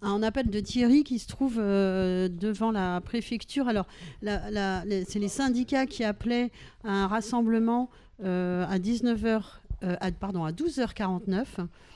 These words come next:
parce que nous sommes le trois mars. Vous aurez fait le lien, trois mars, douze heures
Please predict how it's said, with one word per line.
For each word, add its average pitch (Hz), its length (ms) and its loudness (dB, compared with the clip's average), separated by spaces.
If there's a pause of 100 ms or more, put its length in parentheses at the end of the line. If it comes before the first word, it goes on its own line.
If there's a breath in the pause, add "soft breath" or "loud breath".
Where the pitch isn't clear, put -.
(100)
parce - 180 -10
que - 100 -4
nous 254 140 2
sommes 254 240 0
le 196 80 2
trois 220 240 0
mars. 208 340 -2
Vous 170 280 -4
aurez 170 160 -2
fait - 180 -4
le 175 80 -6
lien, 214 300 0
trois 190 240 -6
mars, 196 400 -4 (500 loud breath)
douze 180 380 -6
heures 208 240 0